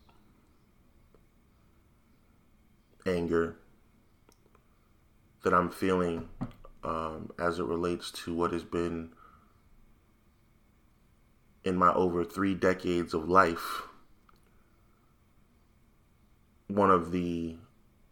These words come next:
most tumultuous, hard, uncomfortable, deadly years I've ever encountered,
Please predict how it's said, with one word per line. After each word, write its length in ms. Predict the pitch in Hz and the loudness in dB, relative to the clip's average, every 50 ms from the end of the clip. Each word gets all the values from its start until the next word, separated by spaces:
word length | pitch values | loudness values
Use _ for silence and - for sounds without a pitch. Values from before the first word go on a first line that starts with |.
| _ _ - | _ _ -6
most 340 | - 95 90 87 - - - | -2 0 0 0 -2 -4 -4
tumultuous, 1120 | - 92 82 85 87 90 95 92 - - - 104 92 92 92 90 - - - - - - - - - - - - - - - - - - - - - - - _ - - - _ _ _ - _ _ _ _ _ _ _ - - _ _ _ _ _ _ _ _ _ _ _ _ _ - | -2 -2 0 2 4 4 4 2 0 -2 -2 0 2 2 0 0 -2 -6 -6 -6 -6 -8 -10 -16 -20 -20 -20 -20 -20 -20 -20 -20 -20 -20 -20 -20 -20 -20 -20 _ -20 -20 -20 _ _ _ -20 _ _ _ _ _ _ _ -20 -20 _ _ _ _ _ _ _ _ _ _ _ _ _ -20
hard, 720 | - - - - 107 101 98 92 92 90 87 87 85 - - - - - - _ _ _ _ _ _ _ _ _ _ _ _ _ _ _ - _ _ _ _ _ _ - - _ _ - | -16 -14 -6 0 4 8 10 10 12 10 10 8 6 2 -4 -16 -20 -20 -20 _ _ _ _ _ _ _ _ _ _ _ _ _ _ _ -20 _ _ _ _ _ _ -20 -20 _ _ 0
uncomfortable, 1080 | - 90 87 85 - - 104 95 92 92 - 95 87 87 92 90 87 87 82 85 85 - - - - - - - - _ _ _ - _ _ _ _ _ _ _ _ _ _ _ _ _ _ _ - - - - 85 - | 2 2 0 -2 -2 2 2 2 2 2 0 -2 0 2 2 2 2 2 0 -2 -6 -12 -20 -20 -20 -20 -20 -20 -20 _ _ _ -20 _ _ _ _ _ _ _ _ _ _ _ _ _ _ _ -20 -20 -16 -16 -4 4
deadly 680 | - 113 104 104 92 101 98 98 98 95 90 87 87 92 - - - | 6 8 8 8 6 6 4 4 4 2 0 -4 -6 -10 -18 -18 -12
years 840 | 85 90 90 98 98 92 90 87 82 82 82 82 - - - - - - - - - - - - - - - - - - - - - - - - - - - - - - - - - | -10 -6 -4 -2 0 0 0 0 -2 -4 -8 -10 -10 -10 -10 -12 -14 -18 -20 -20 -20 -20 -20 -20 -20 -20 -20 -20 -20 -20 -20 -20 -20 -20 -20 -20 -20 -20 -20 -20 -20 -20 -6 2 4
I've 180 | 90 92 90 | 6 8 8
ever 320 | 95 92 87 82 90 85 85 | 8 6 6 6 4 0 0
encountered, 560 | 85 - - 104 90 90 87 80 80 82 | 0 -2 0 2 4 4 2 0 -2 -6